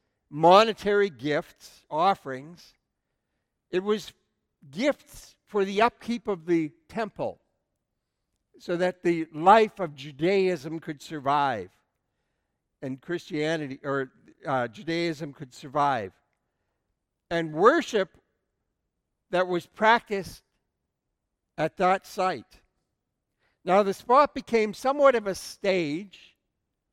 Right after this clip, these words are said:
kind of a stage for some religious leaders. It was a spectacle, in other words. It was a circus.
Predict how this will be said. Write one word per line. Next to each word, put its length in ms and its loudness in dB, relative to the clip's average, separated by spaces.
kind 140 -4
of 80 -4
a 80 -4
stage 600 -2
for 120 -8
some 460 -4
religious 680 -4
leaders. 640 -8
It 140 -10
was 180 -6
a 80 -10
spectacle, 720 -8
in 100 -6
other 200 -4
words. 240 -6
It 160 -4
was 180 -10
a 80 -12
circus. 840 -8